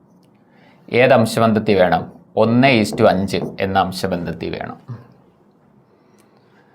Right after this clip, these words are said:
ഇതിൽ നാൽപത്തഞ്ച് ചാക്ക് സിമന്റ് ഉപയോഗിച്ച്, ഇപ്പം സിമന്റ് എന്ന് പറയുന്നത്,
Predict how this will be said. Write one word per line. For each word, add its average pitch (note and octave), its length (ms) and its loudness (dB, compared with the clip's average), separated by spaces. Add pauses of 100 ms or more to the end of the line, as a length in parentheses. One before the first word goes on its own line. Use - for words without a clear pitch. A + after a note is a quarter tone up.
(840)
ഇതിൽ D3 160 4 (420)
നാൽപത്തഞ്ച് E3+ 920 2 (100)
ചാക്ക് C3+ 360 4
സിമന്റ് A#2 360 4
ഉപയോഗിച്ച്, D#2+ 400 0 (140)
ഇപ്പം - 260 0
സിമന്റ് D3+ 440 4
എന്ന് E3+ 140 6
പറയുന്നത്, F#2+ 280 4